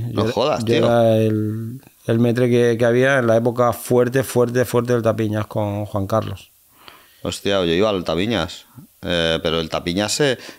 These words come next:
Speaker 1: cambió de sitio, ¿no? Y tal, y,
Speaker 2: Sí, bueno,
Speaker 1: y
Speaker 2: se
Speaker 1: cosa.
Speaker 2: mon-, montaron otro en San Cugat.
Speaker 1: No, no, yo iba al de Ta-, al de Ta-, al de Tarrasa.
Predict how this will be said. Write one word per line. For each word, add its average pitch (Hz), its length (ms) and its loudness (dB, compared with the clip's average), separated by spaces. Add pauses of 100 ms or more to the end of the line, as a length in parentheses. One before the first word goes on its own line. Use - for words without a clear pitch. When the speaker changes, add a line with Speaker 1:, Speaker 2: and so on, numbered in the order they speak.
(160)
Speaker 1:
cambió 87 320 0
de 78 100 -4
sitio, 101 360 -4
¿no? 135 180 -2
Y 110 60 -4
tal, 135 260 -2
y, 113 100 -2
Speaker 2:
Sí, 104 100 -2
bueno, 131 200 2
Speaker 1:
y 107 40 0
Speaker 2:
se 113 100 0
Speaker 1:
cosa. 113 140 2
Speaker 2:
mon-, 120 180 0
montaron 123 500 0
otro 123 460 2
en 120 60 2
San 123 180 0
Cugat. 160 440 2 (680)
Speaker 1:
No, 117 120 0
no, 120 160 0
yo 104 140 2
iba 127 160 0
al 117 80 -2
de 92 140 2
Ta-, 90 160 0
al 90 180 -2
de 90 100 0
Ta-, 80 180 -2
al 87 120 -6
de 87 100 -2
Tarrasa. 87 460 -4